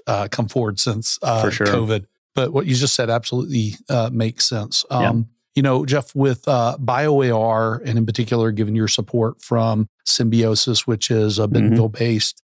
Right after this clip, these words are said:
Speaker 2: Yep.
Speaker 1: uh, venture capital, uh, firm, will you talk about, to the extent that you can, um, how you see this collaboration shaping the future of Bentonville?
Speaker 2: Yeah, no, it's a, it's a great question, James. So first of all, we're just lucky.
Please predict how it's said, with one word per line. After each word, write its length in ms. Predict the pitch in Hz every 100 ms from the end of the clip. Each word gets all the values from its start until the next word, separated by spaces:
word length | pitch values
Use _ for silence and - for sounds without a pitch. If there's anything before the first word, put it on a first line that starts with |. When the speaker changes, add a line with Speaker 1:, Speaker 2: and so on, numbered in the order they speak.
| _
Speaker 2:
Yep. 140 | - 117
Speaker 1:
uh, 260 | 120 117
venture 320 | 147 110 107 113
capital, 600 | 123 110 - 113 117 151
uh, 320 | 123 110 117
firm, 500 | - 110 110 107 104 - _ _ -
will 100 | 156
you 160 | 143
talk 320 | 196 - 151 143
about, 300 | 123 123 -
to 80 |
the 100 | 131
extent 380 | 123 - - 120
that 80 | 135
you 260 | 135 120 104
can, 680 | - 156 156 110 107 120 - -
um, 380 | 123 113 110 123
how 140 | -
you 140 | 143 143
see 180 | - 151
this 200 | 131 -
collaboration 720 | - 123 117 120 117 - 120
shaping 640 | - - 123 110 120 117
the 80 | 113
future 340 | - 120 -
of 140 | 123 110
Bentonville? 560 | 135 131 107 104 - _ _
Speaker 2:
Yeah, 380 | 107 98 113 110
no, 260 | 98 113 101
it's 160 | 98
a, 60 | 113
it's 420 | - 98 - 101
a 60 | 104
great 240 | 107 101
question, 340 | - 101 113
James. 320 | 104 104 104 -
So 300 | 113 104 104 _ _ _ -
first 240 | 143 135
of 40 |
all, 220 | 113 104 101
we're 140 | 123
just 180 | 107 104
lucky. 580 | 95 98 101 98 92